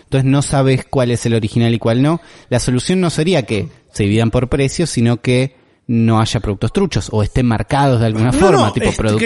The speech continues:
Speaker 2: existan.
Speaker 1: trucho.
Speaker 2: Para mí los productos truchos tienen que existir porque son un contramercado.
Speaker 1: Sí.
Speaker 2: Me gusta.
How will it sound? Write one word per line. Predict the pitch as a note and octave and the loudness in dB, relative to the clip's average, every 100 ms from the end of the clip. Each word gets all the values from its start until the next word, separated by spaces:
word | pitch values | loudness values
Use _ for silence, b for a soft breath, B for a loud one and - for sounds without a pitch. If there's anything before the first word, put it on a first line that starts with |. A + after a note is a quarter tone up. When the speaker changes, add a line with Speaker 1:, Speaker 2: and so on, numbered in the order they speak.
| - | 0
Speaker 2:
existan. | D#3+ F#3+ C3 F#2+ E2+ | 2 2 2 -2 -4
Speaker 1:
trucho. | D#3+ _ b b b | -8 _ b b b
Speaker 2:
Para | - A3 | -4 -2
mí | D#4+ | 0
los | E4 | 0
productos | B3 C#4+ C4 | 0 -2 -2
truchos | D4 D#4 D4 | -2 -2 -2
tienen | C4+ B3+ | -2 -2
que | A3 | -2
existir | G3+ G#3+ G#3 B3+ D4 | -4 -6 -4 -2 -2
porque | B3+ A#3 D#3+ F#3+ G3+ F#3+ F#3 F3+ F3 E3+ E3 B B B B | 0 -4 -4 -2 0 0 0 -2 -2 -6 -12 B B B B
son | - A#3 A3+ | -6 -2 0
un | A3+ | 0
contramercado. | G#3 G3+ G3 G3 G3+ F#3+ B3 A#3 A#3 B3+ _ - | -2 -2 -2 -2 -2 -2 0 0 -2 -6 _ -14
Speaker 1:
Sí. | - C3+ A2+ C3 | -4 -2 -2 -4
Speaker 2:
Me | F3+ F#3 | -6 -4
gusta. | G3 A3 - G3+ G3+ | -2 -2 -4 -4 -4